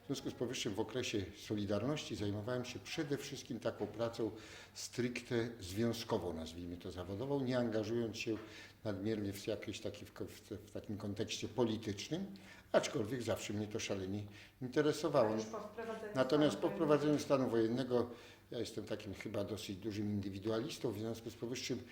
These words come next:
Speaker 1: nie wiązałem się ściśle z jakimiś takimi bardzo wyraźnymi strukturami, ale oczywiście tak jak każdy,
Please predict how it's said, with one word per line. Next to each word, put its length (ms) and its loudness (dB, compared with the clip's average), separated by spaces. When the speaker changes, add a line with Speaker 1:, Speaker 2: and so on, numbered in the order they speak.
Speaker 1:
nie 100 2
wiązałem 480 4
się 160 -4
ściśle 420 -4
z 40 -2
jakimiś 360 -4
takimi 300 -4
bardzo 320 -2
wyraźnymi 680 0
strukturami, 840 0
ale 160 0
oczywiście 440 -2
tak 200 2
jak 260 0
każdy, 540 4